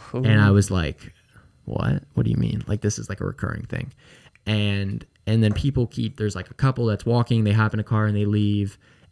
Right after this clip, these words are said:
Speaker 1: And then there's one car left. So I'm like, "That's, like, the car." That, in my mind, I'm like, "I just let a family die." Um, that's the, like, the, the car of the family.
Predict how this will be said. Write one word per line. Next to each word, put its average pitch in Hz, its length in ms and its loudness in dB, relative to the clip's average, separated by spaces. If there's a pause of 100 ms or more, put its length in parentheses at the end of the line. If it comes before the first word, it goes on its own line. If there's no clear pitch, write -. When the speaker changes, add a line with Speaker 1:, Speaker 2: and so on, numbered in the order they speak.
Speaker 1:
And 90 420 2
then 98 140 2
there's 92 200 0
one 104 260 0
car 104 240 -6
left. 87 500 -10
So - 160 -2
I'm 98 140 0
like, 85 180 -6
"That's, - 240 -10
like, - 100 -10
the - 80 -12
car." - 300 -10
That, 90 160 -4
in 107 60 0
my 101 100 2
mind, 101 200 0
I'm 92 60 -2
like, 90 180 -6
"I - 80 -6
just 90 160 -6
let 92 120 -6
a - 20 -20
family - 300 -8
die." - 260 -6 (540)
Um, 101 320 4
that's 98 240 -2
the, - 100 -6
like, - 180 -4
the, - 280 -4 (160)
the 76 340 -10
car 87 220 -8
of 82 80 -10
the - 60 -14
family. - 340 -10